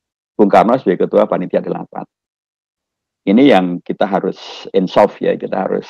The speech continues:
eh, kita harus objektif mengakui bahwa, eh, Bung Karno melihat Panitia Delapan itu tidak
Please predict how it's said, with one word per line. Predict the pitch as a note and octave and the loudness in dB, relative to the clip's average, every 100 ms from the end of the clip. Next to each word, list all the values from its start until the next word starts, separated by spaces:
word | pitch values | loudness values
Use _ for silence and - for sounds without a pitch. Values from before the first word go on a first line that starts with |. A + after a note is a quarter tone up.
| - - - | -18 -12 -8
eh, | - - - - - - - _ _ _ - | -6 -6 -8 -10 -10 -12 -16 _ _ _ -14
kita | - - | -8 -4
harus | A2 F#2+ - - - | 0 0 0 -4 -2
objektif | A2 A#2 - G#2+ - - - - _ - - - | 4 4 4 0 0 -8 -20 -20 _ -20 -20 -8
mengakui | G#2 G2+ F#2+ C3+ G3 | 0 2 2 0 2
bahwa, | G3+ G2 C3 G#3+ _ _ _ _ _ _ _ _ - | 2 0 -2 -4 _ _ _ _ _ _ _ _ -6
eh, | F2 G#2+ | 0 2
Bung | A#2 A#2+ | 4 6
Karno | D3 E3 A#3+ | 6 6 4
melihat | G3 D3 C3+ C3 | 4 4 4 4
Panitia | B2+ A#2+ A#2+ | 4 4 4
Delapan | G#2+ G#2 G#2 A2 | 4 2 2 0
itu | C#3 E3+ - | -2 -4 0
tidak | A#2+ G2+ G2 - | 0 2 4 2